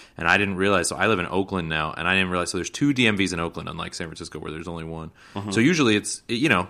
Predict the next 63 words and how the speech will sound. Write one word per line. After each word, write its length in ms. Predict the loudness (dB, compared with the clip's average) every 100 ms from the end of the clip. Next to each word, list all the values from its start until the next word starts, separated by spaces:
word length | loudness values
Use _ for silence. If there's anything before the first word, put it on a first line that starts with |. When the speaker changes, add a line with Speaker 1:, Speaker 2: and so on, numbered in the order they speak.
| -8 -4
Speaker 1:
you 120 | 2
go 120 | 6
down 160 | 6 6
with 120 | 4
no 140 | 2
appointment. 420 | 2 0 -2 -2 4
I 140 | 4
tried 200 | 4 2
to 40 | 2
make 140 | 0
an 80 | -2
appointment, 340 | -4 -4 -2
and 100 | -4
they 40 | -4
had 240 | 0 0
none 240 | 0 -4
for 120 | -4 -6
months. 440 | -4 -6 -10 -10
Speaker 2:
Mm-hmm. 140 | -6 -4 -4
Speaker 1:
And 100 | -4
somehow 160 | 0 4
I 100 | 4
just 160 | 2 -4
thought 140 | -4
that 100 | -4
was, 260 | -6 -8 -10 _ -4
I 40 |
don't 100 | -2
know, 60 | 0
I 40 |
thought 120 | -2 -6
it 40 |
was 120 | -6
odd. 260 | -4 -4 -2
But 80 | -2
I 20 |
went 160 | -2
down, 160 | -2 -2
and 100 | 0
usually 240 | 2 4
I'm 80 | 4
like, 140 | 2 -2
"Okay, 200 | -4 -4
I'm 80 |
gonna 120 | -6 -4
go 100 | -2
down 160 | -2
there. 120 | -2
It'll 100 | -6
take 180 | -6 -10
a 40 | -12
couple 260 | -12 -8
hours." 400 | -6 -6 -8 -12 -18 -20 -20 -20 _ 0
But 320 | 2 2 -4 _ _ _
two 540 | 2 6 6 6 0 -4 -6
things 380 | 0 0 0
happened 460 | 2 2 0 -6 -10 -18 _ -10
at 120 | -8
the 80 | -6
same 240 | -2 0 0
time. 260 | -2 -2
One 240 | -2 0 2
is 180 | 0